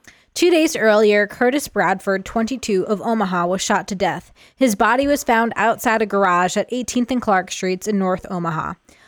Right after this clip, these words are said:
On August eleventh, the bodies of twenty-nine-year-old Jorge Calleja Ruiz and twenty-six-year-old Juan Uribe Peña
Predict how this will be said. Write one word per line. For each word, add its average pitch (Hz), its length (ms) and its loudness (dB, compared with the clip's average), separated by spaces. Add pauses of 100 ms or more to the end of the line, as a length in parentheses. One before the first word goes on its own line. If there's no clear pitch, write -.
(100)
On 247 220 2
August 247 380 2
eleventh, 208 400 2
the - 80 -2
bodies 220 500 0
of 190 180 -6
twenty-nine-year-old 220 840 0
Jorge 220 520 0 (540)
Calleja 226 600 2
Ruiz 214 560 2
and 214 200 0
twenty-six-year-old 220 840 0
Juan 202 240 2
Uribe 202 440 0
Peña 196 500 -2